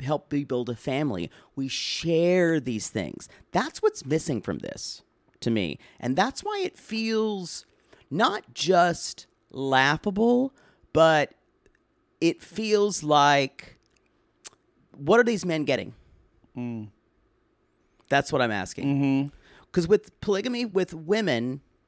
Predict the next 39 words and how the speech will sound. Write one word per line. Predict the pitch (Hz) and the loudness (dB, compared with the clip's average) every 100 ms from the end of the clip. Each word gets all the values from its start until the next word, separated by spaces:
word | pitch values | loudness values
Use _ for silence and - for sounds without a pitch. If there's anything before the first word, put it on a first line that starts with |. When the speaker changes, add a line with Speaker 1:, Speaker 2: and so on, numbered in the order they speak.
| _ _ - | _ _ -8
Speaker 1:
you're | 147 165 | 0 2
get-, | 151 165 156 - | 2 2 2 4
or | 139 | 4
with, | 131 135 | 4 0
with | 147 139 - | 0 0 0
men | 147 170 180 180 160 | 2 4 4 2 2
being, | 151 139 135 | 0 0 -2
you're, | 156 156 | -2 0
they're, | 156 147 | -2 -2
you're | 147 | -6
getting | 135 143 135 | -6 -4 -4
a | 117 | -4
family, | - 151 151 165 160 165 160 - - - - | 0 0 2 0 0 -2 -4 -10 -20 -16 -4
and | 151 156 | 0 0
you | 180 | 0
get | 147 185 151 | 2 2 2
the, | 156 151 147 143 - - | 2 2 2 -2 -4 -8
it's | - - | -6 -2
a, | 180 - | -4 -4
sometimes | - 165 175 147 | -6 -2 -2 -4
it's | - | -4
a | |
religious | 127 120 123 143 - | -4 -2 0 -2 -2
reasons. | 165 170 180 190 | -2 0 -2 -2
Sometimes | - - 147 147 147 139 - | -4 -2 -2 0 -2 -2 -4
it | 135 | -4
is | 139 139 120 | -2 -2 -2
about | 135 127 - 120 | 2 2 2 -2
being, | 139 139 139 135 131 | -4 -2 -2 -2 -2
it's, | 127 123 - - | -4 -4 -6 -6
it's | 123 - | -6 -6
this | - 127 | -4 -2
sense | - 139 - | 0 -2 -2
of | 127 | -6
camaraderie | - 113 104 98 113 135 156 180 | -4 -2 0 0 0 0 -2 -4
that | |
you | 120 | -2
Speaker 2:
Mm-hmm. | 117 110 | 0 2
Speaker 1:
get. | 113 165 | 2 0